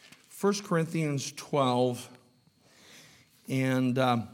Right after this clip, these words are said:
I'm sorry, not First Corinthians twelve, First Corinthians six. Where am I at here?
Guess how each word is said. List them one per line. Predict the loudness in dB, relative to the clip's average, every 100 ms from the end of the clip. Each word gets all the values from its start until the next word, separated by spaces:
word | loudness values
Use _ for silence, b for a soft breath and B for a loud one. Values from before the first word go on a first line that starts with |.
| -18 -20 _ _
I'm | 6 6
sorry, | 4 0 -4 -8 -8
not | -4 -4 -4
First | -6 -4
Corinthians | -4 -4 -4 -8
twelve, | -8 -10 -4
First | -4 -4
Corinthians | -4 -4 -4 -4
six. | -4 -6 -8 -10 -14 -16 -20 _ _ -14
Where | -10 -6
am | -6
I |
at | -6 -14 -16
here? | -18 -20